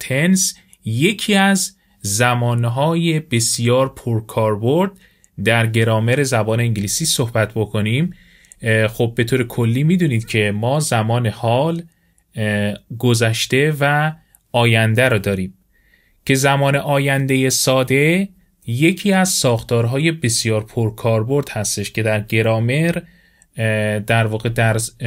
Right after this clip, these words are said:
گفتگوی روزمره، در جمله سازی خیلی کاربرد داره و جزء م-، مباحث پایه هست و در عین حال مهم. تا پایان این چند دقیقه همراه من باشید دوستان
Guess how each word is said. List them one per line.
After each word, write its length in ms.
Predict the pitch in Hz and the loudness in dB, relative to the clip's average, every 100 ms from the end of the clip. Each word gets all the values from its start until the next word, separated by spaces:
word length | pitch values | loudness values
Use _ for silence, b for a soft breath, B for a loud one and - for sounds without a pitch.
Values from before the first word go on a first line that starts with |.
| 110 107 | -4 0
گفتگوی 560 | 110 - 113 113 139 | -2 0 -2 0 0
روزمره، 840 | 156 151 123 139 131 131 139 135 - b b - | 2 0 -2 -2 -2 0 0 0 -6 b b -2
در 180 | 110 110 | 0 0
جمله 340 | 110 110 113 | 0 -2 0
سازی 380 | 110 117 110 117 | 0 -2 -2 -2
خیلی 480 | 117 - 131 170 175 | -4 -4 -2 -2 -4
کاربرد 540 | - 156 151 147 147 | -4 -2 0 0 -2
داره 380 | 151 147 151 147 b b b b | 0 2 2 0 b b b b
و 240 | 110 117 113 | 0 2 2
جزء 500 | 113 135 139 127 110 | 0 -2 0 0 0
م-، 340 | 113 113 113 | 0 -2 -2
مباحث 460 | 120 117 113 117 127 | -2 0 0 0 -2
پایه 760 | 120 - 120 113 113 151 165 | -6 -6 -2 0 0 0 0
هست 220 | 170 - 123 | 0 0 0
و 40 | |
در 160 | 113 110 | 0 -2
عین 280 | 131 135 | -4 -4
حال 520 | 139 139 139 143 147 151 B B B | -4 -2 2 2 0 -4 B B B
مهم. 320 | 113 110 107 98 b b b b | -4 0 -2 -4 b b b b
تا 160 | - 156 | -2 -2
پایان 480 | 156 156 160 175 226 | 0 0 2 2 0
این 260 | 208 180 | 0 0
چند 340 | 175 165 139 120 | 0 0 0 0
دقیقه 680 | 117 110 113 123 143 151 147 | 0 0 -2 -2 0 -2 -2
همراه 480 | 120 110 117 120 117 | -2 0 0 0 0
من 280 | 117 117 | 0 0
باشید 400 | 110 135 156 180 | 0 -2 0 -2
دوستان 560 | 170 160 - 160 170 | -2 -4 0 0 0